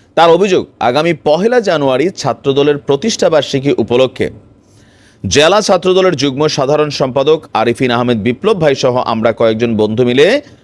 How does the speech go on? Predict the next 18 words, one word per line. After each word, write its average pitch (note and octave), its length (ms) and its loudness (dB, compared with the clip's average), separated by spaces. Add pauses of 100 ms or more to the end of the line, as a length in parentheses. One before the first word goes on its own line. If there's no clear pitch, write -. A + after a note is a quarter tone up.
(140)
আলোচনা B2 420 -2
করছিলাম। G2+ 480 -4
দেখেন, C3+ 260 0 (380)
জেলা D3 280 2
ছাত্রদলের E3 640 0
যুগ্ম C3 280 0
সাধারণ C#3+ 360 0
সম্পাদক C3+ 440 -2
সেখানে B2+ 300 -2
উপস্থিত A#2 380 -2
ছিল। G2 220 -2 (460)
এই E3+ 120 4
সময় F3 400 2
নিষিদ্ধ F3 580 -2
ঘোষিত F3+ 300 0
ছাত্রলীগের C#3 640 -2
কিছু B2 220 -2
কর্মী B2+ 460 0